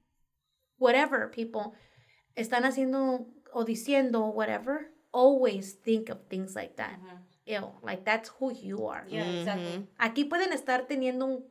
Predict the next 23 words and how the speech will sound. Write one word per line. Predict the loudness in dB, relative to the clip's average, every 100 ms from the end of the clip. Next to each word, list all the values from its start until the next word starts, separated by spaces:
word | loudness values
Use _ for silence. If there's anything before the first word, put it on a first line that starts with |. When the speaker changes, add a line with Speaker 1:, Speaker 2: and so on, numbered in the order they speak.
| -2
Speaker 1:
cafecito | -2 -2 -6 -6 -4
time | -2 -2 -4 _ _ _ _ _
and | 0 2 2 -2 0
the, | 0 0
the, | -2 -2 -2 -6 -10 _ _ _ _ _ _ -20 -4
um, | -2 -2
top | 0 0
of | 0
the | -2
conversation | -2 -2 0 -2 -2 -2 -6
might | -8
be | -6 -4
our | -2
names, | 0 2 0 0 -2
your | -2
name, | -2 0
my | 0 0
name, | -4 -4 -4 0
whoever. | 4 6 4 -2 -10 _ _ _ _ _ 4
But | 6
at | 6
the | 4
same | 0 2 4 2 -2